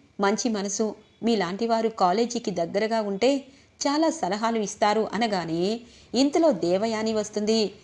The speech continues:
"ఏంటి ఇచ్చేది బోడి సలహా? ఈవిడి గారు ఇవ్వకపోతే డీబీఎస్డీ కాలేజీకి మంచి రోజులే రావా? ముందు ఆవిడ గారు ఏం చేశారు అన్నది, ఆవిడ జీవితంలో జరిగే ఘోరాల గురించి తెలుసుకొని అవి చక్కదిద్దుకోవాలి. మన కాలేజీకి వచ్చి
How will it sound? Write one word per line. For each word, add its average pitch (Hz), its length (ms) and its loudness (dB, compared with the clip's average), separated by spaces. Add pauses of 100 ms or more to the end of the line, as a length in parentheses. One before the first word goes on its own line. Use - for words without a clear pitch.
(260)
"ఏంటి 233 320 8
ఇచ్చేది 240 680 4 (200)
బోడి 208 300 4
సలహా? 226 480 0 (360)
ఈవిడి 202 220 4
గారు 190 280 2
ఇవ్వకపోతే 226 880 2 (240)
డీబీఎస్డీ 311 580 4
కాలేజీకి 233 760 2 (280)
మంచి 208 320 2
రోజులే 240 360 4
రావా? 202 420 2 (360)
ముందు 202 260 2
ఆవిడ 240 360 4
గారు 233 240 4
ఏం 226 380 2
చేశారు 226 340 2
అన్నది, 214 460 0 (300)
ఆవిడ 262 180 6
జీవితంలో 240 580 0
జరిగే 208 380 2
ఘోరాల 196 420 2
గురించి 214 280 -4
తెలుసుకొని 214 640 2 (400)
అవి 349 140 4
చక్కదిద్దుకోవాలి. 214 1000 0 (380)
మన 214 240 4
కాలేజీకి 277 520 0
వచ్చి 240 420 2